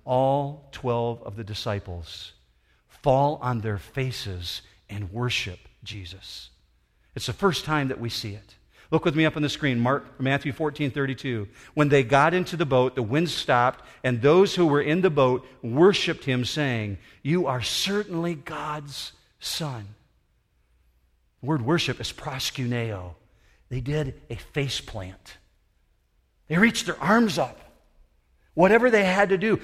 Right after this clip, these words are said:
they wanted to be part of what was going on. They joined in the celebration. Their God just rescued them.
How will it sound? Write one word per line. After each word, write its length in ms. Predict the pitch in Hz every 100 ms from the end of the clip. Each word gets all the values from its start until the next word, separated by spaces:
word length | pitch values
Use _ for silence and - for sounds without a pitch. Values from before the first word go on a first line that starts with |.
| -
they 120 | 196
wanted 260 | 208 226 185
to 60 |
be 100 | 180
part 420 | 170 196 208 226
of 120 | 180 175
what 160 | 170
was 140 | 180 151
going 280 | 170 165
on. 420 | 156 160 127 98 90 _ _ _ _
They 180 | - 185
joined 500 | 147 135 202 226 220
in 160 | 202 185
the 60 | 175
celebration. 800 | 190 170 160 165 160 - 104 85 _ _ _ -
Their 180 | 185 160
God 640 | 131 185 233 170 156 165 -
just 200 | 175 -
rescued 560 | 151 190 - - 135 120
them. 380 | 117 104 107